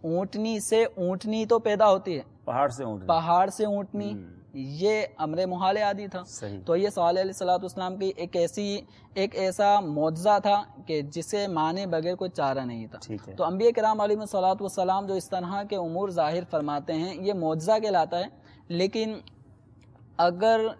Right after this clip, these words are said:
Speaker 1: قبل از نبوت، اعلان نبوت سے پہلے اگر انبیاء کرام علیہ الصلوۃ والسلام سے کوئی ایسی بات صادر ہو، اس کو ارہاس کہا جاتا ہے۔
Speaker 2: ٹھیک ہے۔
Speaker 1: الف را،
Speaker 2: ہاں۔
Speaker 1: ہا الف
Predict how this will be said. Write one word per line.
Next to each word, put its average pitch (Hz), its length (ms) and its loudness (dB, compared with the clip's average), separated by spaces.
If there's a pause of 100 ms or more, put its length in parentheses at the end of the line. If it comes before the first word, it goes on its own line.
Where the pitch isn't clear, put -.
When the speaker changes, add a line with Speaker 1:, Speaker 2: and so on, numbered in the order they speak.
(120)
Speaker 1:
قبل 208 340 4
از 196 220 0
نبوت، 170 420 0 (260)
اعلان 175 360 2
نبوت 190 600 -2
سے 196 160 -4
پہلے 175 400 2
اگر 180 300 0
انبیاء 170 440 -2
کرام 175 300 -2
علیہ 165 180 -2
الصلوۃ 165 440 -2
والسلام 156 400 -4
سے 180 120 -4
کوئی 180 160 -2
ایسی 175 260 -2
بات 175 260 0
صادر 165 380 -2
ہو، 175 120 0 (580)
اس 180 180 -6
کو 208 320 -4 (480)
ارہاس 170 840 2
کہا 147 280 -2
جاتا 117 340 -8
ہے۔ 104 100 -14
Speaker 2:
ٹھیک - 240 -10
ہے۔ - 100 -20
Speaker 1:
الف 170 360 -2
را، 160 180 4 (520)
Speaker 2:
ہاں۔ 101 220 -6
Speaker 1:
ہا 170 300 4 (120)
الف 160 360 -2